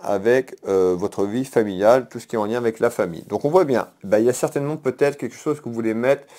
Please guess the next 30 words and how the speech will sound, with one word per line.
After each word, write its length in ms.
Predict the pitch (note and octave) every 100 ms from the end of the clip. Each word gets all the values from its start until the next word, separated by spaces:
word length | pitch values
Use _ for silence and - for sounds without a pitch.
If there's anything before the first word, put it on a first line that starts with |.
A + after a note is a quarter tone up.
| - _ -
euh, 840 | F#2+ F#2+ F#2 F2+ F2+ F2+ F2+ F2+ F2 - - _ F#2
euh, 240 | F2 F2+ F2+
on 160 | G2
parle 180 | G2 C3+
de 80 | A2
distance, 520 | G#2 B2+ - F#2 F#2
on 40 | G2+
avait 160 | G#2+
la 120 | A2
distance, 340 | G#2 G#2+ C#3+ C3+
s'éloigner. 580 | - - B2 A2+ G2+ E2
Donc 160 | F#2 -
peut-être 400 | - D3+ D3+ D3+
que 40 |
vous 220 | G#2+ A2
envisagez 480 | A#2 A2+ A#2 A2+ B2+
peut-être, 480 | - A2 - B2 - - - _ -
euh, 500 | F2 F2 F2 F2 F2
de 140 | G2
déménager 500 | G2+ G#2+ G#2+ G#2+ A#2+
tout 140 | B2+ G#2
simplement, 680 | A2+ - G#2 G#2+ A2+ B2 B2 - - -
euh, 80 | F2+
de 80 | F#2+
vous 140 | G2+
projeter 360 | - G#2+ - C#3
donc 220 | A2 G2+
de 80 | G#2
manière 400 | G#2+ G#2 A2 -
professionnelle 840 | - - G2 - G2+ G#2+ A2